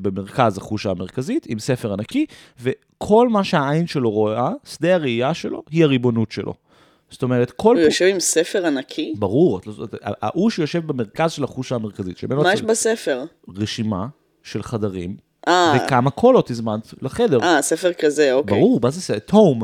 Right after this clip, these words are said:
Speaker 1: מה שנקרא באנגלית.
Speaker 2: אוקיי, לא,
Speaker 1: הודו.
Speaker 2: חשבתי שיש לו כאילו מין ספר פשוט בגודל גדול.
Speaker 1: זה,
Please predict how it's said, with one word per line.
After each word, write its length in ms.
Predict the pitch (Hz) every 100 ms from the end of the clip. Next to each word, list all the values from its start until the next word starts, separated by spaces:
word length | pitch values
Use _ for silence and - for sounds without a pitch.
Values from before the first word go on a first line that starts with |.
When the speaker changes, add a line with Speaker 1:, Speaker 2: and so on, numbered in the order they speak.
| 107
Speaker 1:
מה 100 | 127
שנקרא 240 | 131 123
באנגלית. 280 | 110 104 101
Speaker 2:
אוקיי, 240 | 190 254 262
לא, 100 | -
Speaker 1:
הודו. 180 | 165
Speaker 2:
חשבתי 320 | 180 147 214 233
שיש 240 | 196 202
לו 80 | 202
כאילו 180 | 196 160
מין 160 | 151
ספר 380 | 156 185 202 214 208
פשוט 220 | 170 170
בגודל 380 | 151 143 160 151
גדול. 460 | 139 139 139 120 - _ -
Speaker 1:
זה, 180 | 104